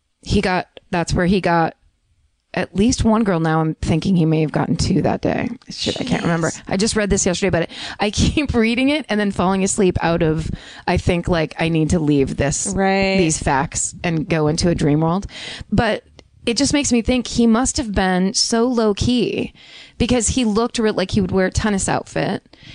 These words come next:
Speaker 1: and he was really good looking and he was kinda tall, you know?
Speaker 2: Yeah, but here's the thing. In the, in the interviews, he see-, he won't make eye contact with the interviewer.
Speaker 1: Mm-hmm.
Speaker 2: He, like, he'll go for m-, long stretches of time, like, looking down and away and not looking up.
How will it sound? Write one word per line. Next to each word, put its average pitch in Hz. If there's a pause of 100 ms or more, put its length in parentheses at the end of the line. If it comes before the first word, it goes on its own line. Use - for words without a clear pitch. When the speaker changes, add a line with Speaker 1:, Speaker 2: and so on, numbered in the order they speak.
Speaker 1:
and 196
he 190
was 185
really 196
good 180
looking 185
and 214
he 220
was 214
kinda 247
tall, 185
you 196
know? 180
Speaker 2:
Yeah, 294
but 330
here's 381
the 381
thing. 330
In 247
the, 240
in 247
the 254
interviews, 208
he -
see-, 262
he -
won't 233
make 349
eye 185
contact 165
with 170
the 170
interviewer. 160
Speaker 1:
Mm-hmm. 180
Speaker 2:
He, 196
like, 196 (100)
he'll 277
go 269
for 247
m-, 190
long 175
stretches -
of -
time, 165
like, 160
looking 175
down 170
and 165
away 170
and 165
not 165
looking 160
up. 208